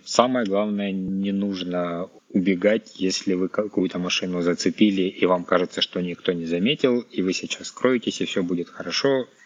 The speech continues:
Это обычно заканчивается очень плохо и намного-намного дороже всем и печальнее участникам. Вот. У меня ещё, ещё связанный с этим интересный вопрос.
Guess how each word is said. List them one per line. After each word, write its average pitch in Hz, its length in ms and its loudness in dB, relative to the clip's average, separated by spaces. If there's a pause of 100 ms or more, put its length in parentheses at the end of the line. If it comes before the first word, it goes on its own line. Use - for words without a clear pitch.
Это - 160 2
обычно 95 380 0
заканчивается 95 680 -2
очень 90 260 -6
плохо 113 400 -4 (380)
и 98 120 -2
намного-намного 95 800 0
дороже 98 500 2
всем 101 560 -2
и - 120 -20
печальнее 87 600 -2
участникам. 90 560 -4 (640)
Вот. 90 300 0
У 104 60 2
меня 113 160 4
ещё, 113 480 2 (100)
ещё 107 400 2
связанный 92 520 0
с - 100 -8
этим 90 480 -6
интересный 95 580 0
вопрос. 147 580 -2